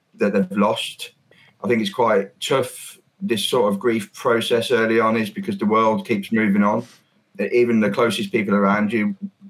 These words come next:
forget their names and stop mentioning, stop mentioning them.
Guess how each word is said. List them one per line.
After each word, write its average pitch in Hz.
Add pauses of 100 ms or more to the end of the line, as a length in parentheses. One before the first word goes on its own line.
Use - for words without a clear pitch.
forget 104
their 101
names 101
and 101
stop 98
mentioning, 101 (360)
stop 101
mentioning 104
them. 127